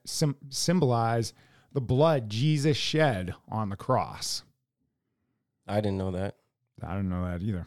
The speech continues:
Speaker 2: I didn't know that at all.
Speaker 1: But I didn't stay in the Catholic Church long enough probably to learn that.
Speaker 2: Yeah, I was never in the Catholic Church, so it
Speaker 1: Yeah.
Speaker 2: makes sense.
Speaker 1: Well, I mean, Catholics and Christians, I believe they, they, uh,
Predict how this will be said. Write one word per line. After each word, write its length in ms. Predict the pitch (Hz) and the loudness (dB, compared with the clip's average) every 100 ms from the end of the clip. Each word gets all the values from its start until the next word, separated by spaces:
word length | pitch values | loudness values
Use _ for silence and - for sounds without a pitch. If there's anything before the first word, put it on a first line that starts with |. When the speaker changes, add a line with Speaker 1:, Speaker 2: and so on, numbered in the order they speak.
| - _ _ _ _ _ _ _ _ | -14 _ _ _ _ _ _ _ _
Speaker 2:
I 40 | 95 | -8
didn't 180 | 98 95 | -6 -4
know 140 | 95 | -2
that 160 | 92 101 | -2 -2
at 80 | |
all. 140 | 117 98 | -2 -2
Speaker 1:
But 120 | 113 | -4
I 100 | 98 | -2
didn't 180 | 104 101 | -2 -2
stay 140 | - 110 | -2 -4
in 80 | |
the 80 | 85 | -4
Catholic 340 | - 110 90 90 | -2 -4 -4 -6
Church 300 | 117 107 - | -4 -4 -2
long 160 | 95 | -4
enough 240 | 92 92 - | -2 -6 -6
probably 240 | 104 92 | -4 -2
to 80 | 92 | -2
learn 220 | 95 117 | -2 0
that. 180 | 95 90 - _ _ _ _ | -2 -6 -12 _ _ _ _
Speaker 2:
Yeah, 240 | 113 113 | 2 6
I 80 | 110 | 6
was 120 | 120 113 | 6 4
never 220 | 104 107 | 4 2
in 100 | 98 | 0
the 80 | 92 | 0
Catholic 340 | - 95 92 | -2 -4 -6
Church, 240 | - 95 90 | -4 -4 -2
so 200 | 92 90 | -2 -2
it 160 | 90 - _ _ - | -6 -10 _ _ -2
Speaker 1:
Yeah. 220 | 123 82 | -2 2
Speaker 2:
makes 240 | 110 92 | 2 2
sense. 320 | 95 92 90 - _ _ _ _ _ _ _ _ - | -4 -6 -10 -20 _ _ _ _ _ _ _ _ 0
Speaker 1:
Well, 120 | 185 | 4
I 80 | 139 | 6
mean, 420 | 147 143 131 101 - _ _ _ _ _ _ _ _ _ _ _ _ _ _ _ _ _ _ - | 6 6 4 0 -6 _ _ _ _ _ _ _ _ _ _ _ _ _ _ _ _ _ _ 0
Catholics 420 | 143 131 131 - | 0 2 -2 -4
and 80 | 110 | -2
Christians, 520 | 135 131 110 101 92 | -2 0 -2 -2 -2
I 100 | 104 | -4
believe 520 | 101 107 117 101 95 101 - - | -4 -4 -2 -2 -6 -10 -12 -4
they, 300 | 110 101 95 | -2 -2 -4
they, 240 | 87 92 | -4 -2
uh, 280 | 92 87 87 | -2 -4 -6